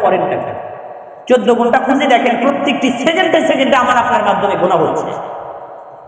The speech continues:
আপনি খুঁজে দেখেন, আপনি দুই ঘন্টা নামাজ পড়লেন, এ কারণে এই সমাজের মানুষ আপনাকে নামাজি বলতেছে।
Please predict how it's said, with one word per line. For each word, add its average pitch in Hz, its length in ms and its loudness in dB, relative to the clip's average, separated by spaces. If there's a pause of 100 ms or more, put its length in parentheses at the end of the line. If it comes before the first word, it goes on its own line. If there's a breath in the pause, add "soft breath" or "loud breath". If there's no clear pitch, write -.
(580)
আপনি 240 280 2
খুঁজে 339 240 4
দেখেন, 330 240 4 (340)
আপনি 349 160 0 (100)
দুই 339 180 4
ঘন্টা 349 280 4
নামাজ 339 180 4 (100)
পড়লেন, 320 300 4 (320)
এ - 80 4
কারণে 349 300 4
এই 285 120 4
সমাজের 320 360 4
মানুষ 302 140 2 (100)
আপনাকে 294 320 0
নামাজি 294 240 2 (100)
বলতেছে। 247 360 2